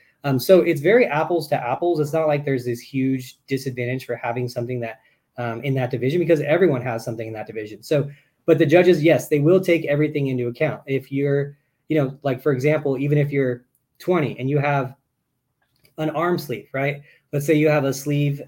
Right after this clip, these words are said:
and a, a tattoo sleeve, and it's a light tattoo sleeve, it's not gonna matter at all. You can have that. But if it's, like, pure black and you can't see the definition of that tattoo, yeah, it blurs the definition. So they're gonna say, "Hey, you know, it does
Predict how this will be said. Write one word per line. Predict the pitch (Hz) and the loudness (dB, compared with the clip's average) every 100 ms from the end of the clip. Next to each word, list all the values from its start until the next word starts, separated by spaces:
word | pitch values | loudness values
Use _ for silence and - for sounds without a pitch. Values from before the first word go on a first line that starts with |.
| - | -8
and | 123 123 120 | -6 -6 -6
a, | 117 110 107 117 | -8 -8 -10 -12
a | |
tattoo | 120 160 147 170 | -4 -2 0 0
sleeve, | 147 135 127 135 _ _ _ _ _ | 0 -2 -2 -4 _ _ _ _ _
and | 143 135 127 123 - | -4 -2 -2 -4 -2
it's | 156 139 | -2 0
a | |
light | 117 135 180 | 0 0 -2
tattoo | 175 170 190 | -4 -4 -2
sleeve, | 185 196 202 190 | -2 -2 -2 -4
it's | 160 147 | -8 -4
not | 160 147 | -2 0
gonna | 151 | 0
matter | 147 165 160 | 0 0 0
at | 165 | 0
all. | 185 - | 0 -4
You | 123 | -6
can | 123 | -6
have | 127 139 | -4 -4
that. | 120 120 | -4 -4
But | 131 | -2
if | 135 | 0
it's, | 156 156 | 0 0
like, | 147 - | -2 -4
pure | - 165 147 | -4 -2 0
black | 120 127 175 135 | 0 -2 -4 -4
and | 120 | -4
you | 123 | -4
can't | - 139 | -4 -4
see | 143 135 | -4 -6
the | 120 | -6
definition | 127 123 117 143 165 196 | -6 -6 -4 -4 -4 -6
of | 190 160 | -6 -6
that | 185 180 | -6 -2
tattoo, | 185 185 202 | -2 -2 -6
yeah, | 127 143 160 123 | -4 -2 -2 -4
it | 120 | -4
blurs | 135 139 | -2 -2
the | 135 | -2
definition. | 135 131 135 147 143 104 | -4 -4 -2 -2 -4 -6
So | 117 | -4
they're | 117 | -2
gonna | 120 | -2
say, | 117 | -2
"Hey, | 117 170 139 - _ _ - 113 | -2 -2 -4 -10 _ _ -18 -10
you | 127 | -6
know, | 127 | -6
it | 117 110 | -6 -4
does | 120 127 | -4 -4